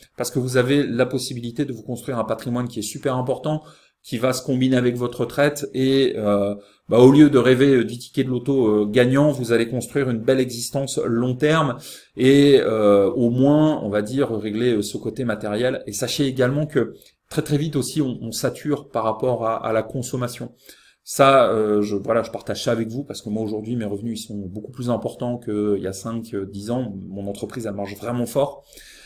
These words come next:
Et, euh, il y a un espèce de seuil qui est aux alentours de cinq mille euros net. À partir du moment où vous payez cinq mille euros net,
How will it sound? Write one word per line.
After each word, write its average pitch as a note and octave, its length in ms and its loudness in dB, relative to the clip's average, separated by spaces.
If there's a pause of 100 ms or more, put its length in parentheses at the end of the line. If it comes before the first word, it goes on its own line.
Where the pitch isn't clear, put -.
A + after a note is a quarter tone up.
(180)
Et, A#2+ 280 6
euh, G2+ 280 6 (400)
il A#2 60 -4
y - 20 4
a B2 40 4
un C3 80 2
espèce C3+ 340 2
de C3+ 80 6
seuil C#3+ 560 2
qui - 100 -6
est C3 40 0
aux B2 120 2
alentours B2 420 0
de B2 160 0
cinq A2+ 300 -8
mille B2 160 -4
euros A2 180 -2
net. G#2 280 -8 (340)
À - 80 -10
partir D#3 280 -2
du D3 100 -2
moment C#3+ 280 0
où D3+ 60 2
vous A#2 420 -4 (220)
payez C3+ 240 0
cinq C3 260 -6
mille C#3 120 -2
euros A#2+ 180 0
net, C3 320 -2